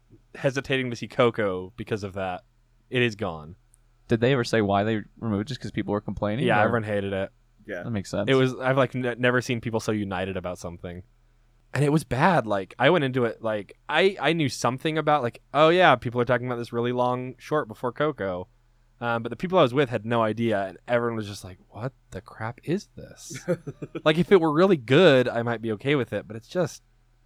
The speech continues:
Speaker 2: Well, it didn't even need to be that good. It just needed to be half as long.
Speaker 1: Yeah. Well, I mean, if it were really good, I think I'd be fine with a twenty-two minute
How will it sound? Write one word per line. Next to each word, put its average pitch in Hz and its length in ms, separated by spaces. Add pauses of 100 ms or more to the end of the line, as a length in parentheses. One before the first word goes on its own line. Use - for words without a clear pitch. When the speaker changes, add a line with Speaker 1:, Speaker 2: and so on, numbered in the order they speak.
(220)
Speaker 2:
Well, 151 160
it 202 80
didn't 247 160
even 165 120
need 139 140
to 123 60
be 113 140
that 104 240
good. 143 180
It - 20
just 104 180
needed 110 280
to 101 40
be 101 360 (160)
half 104 240
as 92 100
long. 110 400
Speaker 1:
Yeah. 120 420 (200)
Well, 220 80
I 247 40
mean, 285 120
if - 80
it 277 40
were 220 120
really 180 160
good, 151 180
I 160 140
think 240 160
I'd 226 100
be 226 80
fine 254 240
with 165 80
a 117 60
twenty-two 107 440
minute 92 320